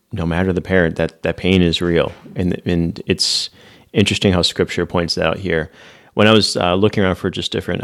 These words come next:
um, research and ideas, and I, I stumbled across, uh, a Christian who has a blog, I guess, every Mother's Day, and he will post about a character from Scripture who has lost a child.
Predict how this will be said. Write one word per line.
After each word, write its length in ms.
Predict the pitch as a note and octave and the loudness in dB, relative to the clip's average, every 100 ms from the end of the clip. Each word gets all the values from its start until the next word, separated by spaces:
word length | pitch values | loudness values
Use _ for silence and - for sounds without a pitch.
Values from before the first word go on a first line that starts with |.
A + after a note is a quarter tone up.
| - | -8
um, 160 | - - - _ _ | -12 -14 -20 _ _
research 500 | - A#2 G#2+ G2 - | 0 2 4 0 0
and 360 | E2+ D#2+ D#2 F#2+ | -4 -2 -4 -6
ideas, 720 | F#2 E2+ F#2 F2 E2+ F2 - | -6 -4 -2 0 0 0 -2
and 160 | E2+ D#2+ | -4 -4
I, 180 | E2+ F#2+ | -4 -4
I 40 | G#2+ | -4
stumbled 320 | - A#2 G#2 | 0 2 2
across, 680 | F#2 G2 F#2 F2+ - - - - | 0 2 2 2 -2 -4 -8 -8
uh, 240 | F2+ F2 | -4 -2
a 100 | F#2+ | -2
Christian 560 | F2+ A2 - F#2+ F2 E2 - | -2 -2 -2 -2 -2 -4 -6
who 80 | A2+ | -2
has 180 | G2+ F#2+ | -2 -2
a 60 | |
blog, 420 | E2+ F2+ F#2 F2+ | 0 2 4 2
I 60 | F2 | -2
guess, 220 | F2 - | -6 -6
every 180 | F#2 F#2 | -4 -2
Mother's 400 | F2+ D#2+ F#2 G#2+ | 0 0 0 -2
Day, 300 | C3+ C3 - _ - - - - | -2 -2 -4 _ -20 -20 -14 -6
and 100 | G#2 | -2
he 220 | G#2 G2+ | 2 4
will 120 | F2+ | 4
post 440 | E2+ - F#2 - F#2 | 2 2 2 2 -2
about 400 | E2+ D#2+ D#2+ _ | -2 -2 -4 _
a 160 | - F#2+ | -6 -6
character 480 | - G2 F2+ - E2+ | 0 2 4 2 -4
from 180 | E2+ D#2+ | -4 -6
Scripture 540 | - E2 - - D#2+ | -2 -4 -2 -4 -4
who 160 | E2 E2 | 0 0
has 180 | D2 | 0
lost 300 | D#2+ D2+ - | 0 0 -2
a 20 | - | -4
child. 500 | - - - - | -4 -4 -6 -12